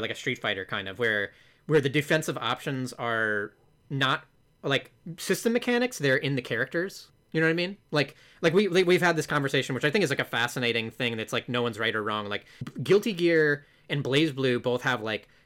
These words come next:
tons of system mechanics for defense, and Street Fighter has, like, no system mechanics for defense. There's not, like,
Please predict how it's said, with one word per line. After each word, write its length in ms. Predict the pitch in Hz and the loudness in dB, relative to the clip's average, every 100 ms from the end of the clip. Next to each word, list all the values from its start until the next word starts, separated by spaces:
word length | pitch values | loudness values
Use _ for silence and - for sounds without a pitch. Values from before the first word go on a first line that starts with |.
| - | -12
tons 380 | - 160 185 170 | -2 0 0 -2
of 280 | 151 127 - | -4 -4 -4
system 500 | - 160 - 165 135 | -2 -2 -2 -4 -2
mechanics 540 | 123 135 123 131 - | -4 -2 -2 -2 -6
for 320 | - 131 123 | -4 -2 0
defense, 640 | 113 107 - 160 196 - - _ | -2 -4 -4 -4 -6 -14 -18 _
and 320 | - 147 135 127 | -4 0 0 -2
Street 280 | - 190 | -2 -2
Fighter 260 | 196 185 160 | 0 0 0
has, 560 | 135 135 127 120 - - _ - | 0 0 0 -2 -8 -16 _ -2
like, 200 | 143 131 | -2 0
no 360 | 131 143 143 | 2 6 6
system 360 | 135 131 - 117 | 4 -2 -6 -8
mechanics 440 | 104 123 101 95 | -6 -4 -4 -4
for 140 | - 113 | -4 -4
defense. 360 | 113 110 104 | -4 -6 -4
There's 200 | - 131 131 | 0 0 0
not, 260 | 135 156 | -2 0
like, 380 | 139 127 117 | 0 0 0